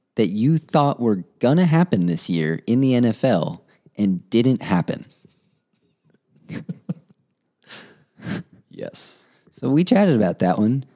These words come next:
Speaker 1: Um,
Speaker 2: I understand where you're coming from, Steven. Let me say this. I wanted to put yours at number four
Speaker 1: I think it's a good
Speaker 2: initially.
Speaker 1: I think that's, yeah, you, yeah. No, I wanted to put it at four.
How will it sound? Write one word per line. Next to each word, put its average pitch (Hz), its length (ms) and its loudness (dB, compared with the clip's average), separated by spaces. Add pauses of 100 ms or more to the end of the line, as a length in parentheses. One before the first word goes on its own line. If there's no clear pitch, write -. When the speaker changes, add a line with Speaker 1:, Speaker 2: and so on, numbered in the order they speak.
(220)
Speaker 1:
Um, 113 420 0 (840)
Speaker 2:
I 143 120 0
understand 165 540 0
where 156 120 4
you're 151 80 2
coming 143 260 0
from, 90 180 0
Steven. 85 440 -2
Let 123 140 -2
me 143 60 0
say 143 200 2
this. 131 520 0
I 139 260 2
wanted 147 260 0
to - 40 -2
put 135 160 -2
yours 113 200 2
at 110 80 2
number 98 240 2
four 104 500 0 (140)
Speaker 1:
I 151 80 2
think 214 200 2
it's 214 120 2
a - 20 4
good 139 120 2
Speaker 2:
initially. 147 420 0 (100)
Speaker 1:
I 151 80 -2
think 220 160 0
that's, 170 240 0
yeah, 87 340 -2 (100)
you, 123 220 0
yeah. 101 380 -2 (1120)
No, 120 140 2
I 185 100 4
wanted 107 200 2
to - 60 -4
put 92 140 0
it - 20 -2
at 76 80 -8
four. - 320 -10